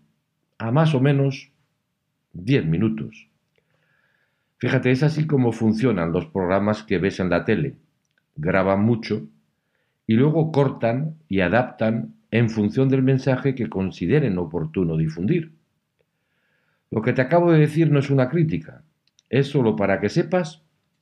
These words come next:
cómo funcionan los reportajes que ves en la tele o que puedes escuchar en la radio, porque en la radio ocurre algo parecido.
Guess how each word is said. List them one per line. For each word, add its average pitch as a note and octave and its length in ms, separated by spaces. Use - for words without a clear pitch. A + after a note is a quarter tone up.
cómo D#3+ 300
funcionan F#2 580
los E2 100
reportajes E2+ 720
que F#2 120
ves C3+ 280
en F2+ 140
la D#2 160
tele C#3+ 380
o F2 60
que E2+ 140
puedes F2 320
escuchar D#2+ 680
en F2 200
la F2 100
radio, G2+ 340
porque E2 280
en G#2+ 80
la A2 80
radio A2 320
ocurre F2+ 340
algo D#2+ 260
parecido. D2+ 460